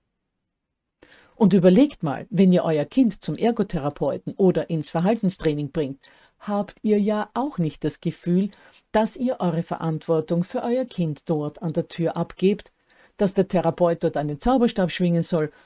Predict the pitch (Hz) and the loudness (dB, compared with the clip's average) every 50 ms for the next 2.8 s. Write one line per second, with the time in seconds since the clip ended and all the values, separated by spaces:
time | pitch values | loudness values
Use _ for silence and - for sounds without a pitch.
0 | _ _ - 285 277 - - 185 156 156 156 139 - - 156 147 147 - - - | _ _ -2 -2 -2 0 -2 -2 0 0 0 -2 -2 -4 -6 -6 -6 -6 -6 -6
1 | - 165 160 - - 180 170 160 160 - - 170 - 165 165 151 - 170 165 - | -4 -6 -6 -4 -2 0 0 0 -2 -4 -6 -6 -4 -4 -4 -2 0 -2 0 0
2 | 170 151 156 156 165 180 185 185 - - 170 139 120 113 - | -2 -4 -2 0 2 2 2 2 2 0 0 0 -2 -6 -12